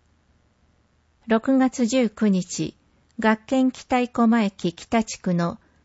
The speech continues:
土地区画整理準備組合が設立されました。この地区は、本市北部地域の地域拠点、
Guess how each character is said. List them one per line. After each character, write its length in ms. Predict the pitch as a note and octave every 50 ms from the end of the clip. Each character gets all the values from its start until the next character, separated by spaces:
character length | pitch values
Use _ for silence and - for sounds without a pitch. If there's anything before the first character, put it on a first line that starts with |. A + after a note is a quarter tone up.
| _ -
土 140 | - G#3+ G#3+
地 140 | - - -
区 120 | - -
画 200 | - - B3+ A#3+ - -
整 340 | - - - B3+ A#3 G#3
理 160 | F3 F3 E3 E3
準 220 | E3+ G3 A#3 A#3+
備 120 | A3+ A#3+
組 340 | A3+ - - A3 G#3+ G3+ G3
合 160 | F#3 F3+ F3
が 200 | D#3+ F#3 E3+ F3
設 360 | - - - F#3 - - - G3
立 220 | F#3 F3+ - -
さ 180 | - - G3 F3+
れ 100 | F3+ F3+
ま 120 | E3+ F3
し 160 | F3+ - -
た。 220 | - - E3 - A#3+ _ _ _ _ _ _ _ _ _ _ _ _ _ _ _ _ _ _ _ _ _ _ _
こ 140 | - - A3
の 140 | A#3+ B3+
地 180 | A#3+ - - -
区 140 | - - F3+
は、 240 | E3+ E3+ E3 A3 - _ _ _ _ _ _
本 240 | - - C4+ C4+ C4
市 400 | - - - - F3+ E3+ - _ _ -
北 260 | - G#3 G3+ - B3+
部 120 | B3 B3 A#3+
地 220 | - - - B3 A3
域 240 | - - - F3
の 200 | E3 E3+ E3+ D#3+
地 260 | - - - - B3 B3+
域 200 | A#3 - - -
拠 200 | - - A3+ G#3+
点、 420 | - - E3 D#3+ D3+ D3 G3+ G#3